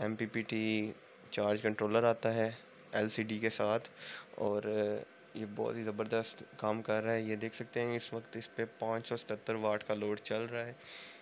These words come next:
और ये निशान बना हुआ है कि ये solar से ही battery charge है। Battery अभी full है, तो इसके अलावा सिर्फ load चल रहा है। वन पॉइंट फ़ोर केवीए इसके ऊपर लिखा हुआ है।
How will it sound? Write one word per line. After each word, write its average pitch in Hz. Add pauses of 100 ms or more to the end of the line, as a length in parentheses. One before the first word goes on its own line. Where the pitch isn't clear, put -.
(160)
और 107
ये 110
निशान 107
बना 107
हुआ 110
है 113
कि 113
ये 107
solar 107
से 107
ही 110
battery 110
charge 104
है। 92 (140)
Battery 107
अभी 117
full 120
है, 120 (520)
तो 113
इसके 107
अलावा 107
सिर्फ 113
load 107
चल 104
रहा 104
है। 101
वन 117
पॉइंट 113
फ़ोर 113
केवीए 110
इसके 113
ऊपर 110
लिखा 107
हुआ 120
है। 117